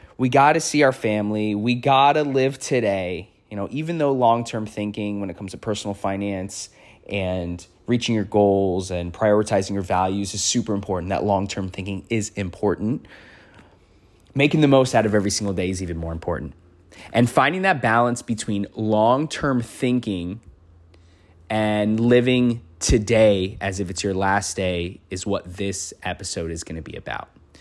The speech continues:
Now, when it comes to, first of all, a quote that I find very, very interesting is,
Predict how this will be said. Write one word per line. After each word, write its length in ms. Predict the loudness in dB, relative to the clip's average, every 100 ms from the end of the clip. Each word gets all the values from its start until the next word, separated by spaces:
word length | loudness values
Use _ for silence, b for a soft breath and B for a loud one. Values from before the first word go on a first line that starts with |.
| B B B 2
Now, 160 | 4
when 160 | 4 2
it 100 | 2
comes 340 | 2 2 2
to, 640 | -2 4 6 8 6 4 -2 _ _ _
first 300 | _ 2 2
of 60 | 2
all, 300 | 2 2 -6 _ _ _
a 60 | -2
quote 480 | 0 2 4 4
that 480 | 4 6 6 2 _ _
I 220 | 2 2
find 500 | 2 0 0 -2 -8
very, 320 | -6 0 2 0
very 220 | -2 -4
interesting 640 | -8 -12 -12 -12 -14 -14 -8
is, 380 | -6 -4 -6